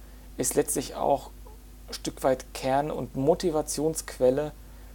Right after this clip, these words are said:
der weiteren Abfolgen und der, tatsächlich auch der, der Nachhaltigkeit eines Startups.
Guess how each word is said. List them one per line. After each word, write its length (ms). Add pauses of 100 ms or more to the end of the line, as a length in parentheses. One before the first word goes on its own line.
(360)
der 160
weiteren 440
Abfolgen 680 (240)
und 400
der, 220 (800)
tatsächlich 500
auch 320 (600)
der, 380
der 180
Nachhaltigkeit 880 (160)
eines 280
Startups. 580